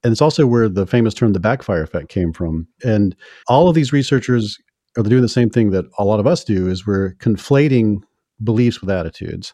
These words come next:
or conflating conclusions with attitudes. We're removing the sort of emotional aspect of what's happening,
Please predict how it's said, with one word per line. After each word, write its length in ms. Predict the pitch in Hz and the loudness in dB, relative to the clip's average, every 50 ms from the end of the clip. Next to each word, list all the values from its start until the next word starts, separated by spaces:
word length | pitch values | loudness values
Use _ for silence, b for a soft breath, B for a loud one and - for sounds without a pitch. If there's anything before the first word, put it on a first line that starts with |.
| _ _ | _ _
or 120 | - 110 101 | -2 -2 0
conflating 420 | - 113 104 - 123 120 110 101 | 0 -2 0 2 2 2 2 0
conclusions 600 | - 113 101 - - 120 117 113 101 104 95 90 90 | -2 -4 -6 -4 -2 0 0 0 0 -2 -4 -4 -6
with 100 | 87 85 | -6 -6
attitudes. 380 | 87 90 87 - - 87 85 | -6 -8 -8 -8 -8 -6 -2
We're 120 | 123 117 110 | -2 0 2
removing 520 | 107 117 120 123 143 147 131 131 123 110 | 2 4 4 4 4 4 4 2 2 2
the 80 | 104 - | 0 -2
sort 180 | - 117 104 | -2 -2 -2
of 140 | 98 92 95 | -2 -2 0
emotional 460 | 101 101 101 104 107 - - 101 85 | 0 2 2 2 2 0 -2 -4 -2
aspect 420 | 90 92 95 - - 87 85 - 90 | -2 -2 -4 -4 -6 -8 -8 -6 -6
of 40 | |
what's 120 | 85 85 - | -8 -6 -6
happening, 420 | 95 92 90 - - - 85 - | -6 -6 -6 -6 -8 -12 -12 -14